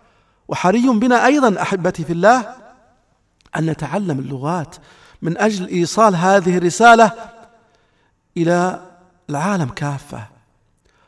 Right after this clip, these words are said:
والآن نحن نعيش في عصر، عصر تقنية، عصر إعلام، عصر يسمى القرية الصغيرة.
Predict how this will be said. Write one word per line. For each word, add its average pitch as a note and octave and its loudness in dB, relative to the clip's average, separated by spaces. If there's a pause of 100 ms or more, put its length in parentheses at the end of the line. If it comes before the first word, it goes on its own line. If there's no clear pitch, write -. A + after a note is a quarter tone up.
(140)
والآن G#3+ 0
نحن G3 -4
نعيش F3+ -2
في - -4
عصر، F3 -4 (1500)
عصر A3 -2
تقنية، E3+ -4 (560)
عصر G3+ -4
إعلام، F3+ 0 (720)
عصر A3 2
يسمى G#3 2 (600)
القرية F3 -2
الصغيرة. C3+ -10